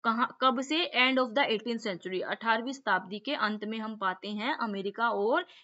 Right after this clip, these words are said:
यूरोप में इस तरह की, तरीके की जो राजनीतिक दल हैं वो गठित होने start हो जाते हैं। और सबसे पुरानी parties जो हैं वो है Conservative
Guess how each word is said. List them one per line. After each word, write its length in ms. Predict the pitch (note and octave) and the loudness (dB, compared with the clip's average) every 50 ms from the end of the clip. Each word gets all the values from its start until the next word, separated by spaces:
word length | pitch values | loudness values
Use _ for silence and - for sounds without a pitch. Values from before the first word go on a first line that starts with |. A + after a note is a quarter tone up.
| _ - | _ -4
यूरोप 340 | G3 G3+ A3+ B3 C4 C4 C4+ | -2 0 2 2 2 0 0
में 100 | A3+ A3 | -4 -4
इस 220 | A3+ G3+ A#3 - _ | -4 -4 -6 -6 _
तरह 140 | A#3 A3 | -8 -8
की, 220 | F#3+ - G#3 F3+ F3 | -6 -6 -8 -8 -6
तरीके 380 | - A3+ G#3 G#3+ - G3+ G3 | -6 -6 -6 -4 -2 -4 -4
की 180 | G3+ - A#3+ B3+ | -4 -4 -6 -4
जो 140 | A3 A#3 A#3 | -4 -4 -2
राजनीतिक 680 | G#3 F#3 F3+ F3 F#3 F#3 F#3+ G3 - - C4+ C4+ - | 0 0 0 0 -2 -4 -6 -8 -8 -8 -8 -6 -6
दल 300 | A3 E3+ - G3+ A3+ B3 | -4 -2 0 0 0 0
हैं 280 | G#3+ G#3+ - G#3 C4 E4+ - _ _ _ _ - | -2 -2 -2 -4 -4 -6 -8 _ _ _ _ -10
वो 200 | F#3+ G3 B3 C4+ | -2 0 0 2
गठित 360 | A3+ A3 G3+ G#3 A#3 A#3+ A3+ | 2 2 0 0 -2 -4 -2
होने 200 | A#3 G3+ G3 A#3 | -4 -2 -2 -4
start 320 | C#4 - - G3+ F#3 F#3 G#3+ | -4 0 4 4 4 4 2
हो 80 | G3 | -2
जाते 260 | F3 F#3 F3+ - - | -4 -4 -4 -4 -6
हैं। 60 | F#3+ F#3 | -6 -4
और 140 | F#3+ A#3 | -4 -4
सबसे 340 | A3 - A#3+ G#3+ - - D4 | -4 -4 -6 -8 -4 -4 -6
पुरानी 440 | C#4+ - B3+ A#3+ G#3+ F#3+ F#3+ A3 B3+ | -4 -4 0 2 2 2 2 0 -2
parties 580 | - B3 A3 G3+ G3+ - A#3+ A#3+ A3+ G3+ G#3 G#3 | 0 0 0 0 0 -4 -6 -6 -6 -8 -10 -6
जो 160 | G3 A#3 A3+ | -4 -4 -4
हैं 280 | G#3+ G#3 A#3 D#4 F#4 - _ _ _ _ - | -2 0 0 -2 -2 -4 _ _ _ _ -2
वो 80 | A#3 | 0
है 100 | B3 C4+ | 0 0
Conservative 720 | C4+ B3+ A#3 A3+ A3+ A3+ A#3+ B3 A#3+ B3 A#3+ - C#4+ C#4 | 0 0 0 0 2 2 2 2 2 0 0 0 -2 2